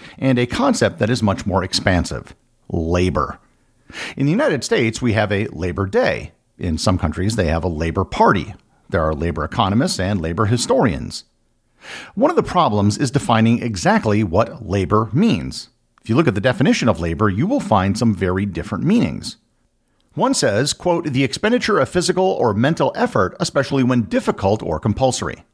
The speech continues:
This would be like being sentenced to hard labor. Another definition says, quote, "The services performed by workers for wages as distinguished from those rendered by entrepreneurs for profits." This implies that work is explicitly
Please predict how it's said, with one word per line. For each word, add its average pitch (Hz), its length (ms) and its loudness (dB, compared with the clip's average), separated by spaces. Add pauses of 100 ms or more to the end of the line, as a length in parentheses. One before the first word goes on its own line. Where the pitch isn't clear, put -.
(680)
This 151 280 -2
would 123 180 2
be 113 220 4
like 98 320 0
being 95 200 0
sentenced 117 500 0
to 101 200 2
hard 82 560 -2
labor. - 440 -2 (760)
Another 233 260 4
definition 123 480 2
says, 101 280 2
quote, 110 380 2
"The 110 60 0
services 170 460 2
performed 123 400 2
by 101 100 4
workers 117 460 2
for 98 180 2
wages 117 540 0
as 104 260 2
distinguished 107 540 2
from 104 240 2
those 98 320 2
rendered 90 340 0
by 92 140 2
entrepreneurs 78 680 -2
for 82 140 -8
profits." - 600 -2 (840)
This 190 320 2
implies 90 560 2
that 92 240 0
work 107 260 2
is 95 140 -2
explicitly 92 840 -2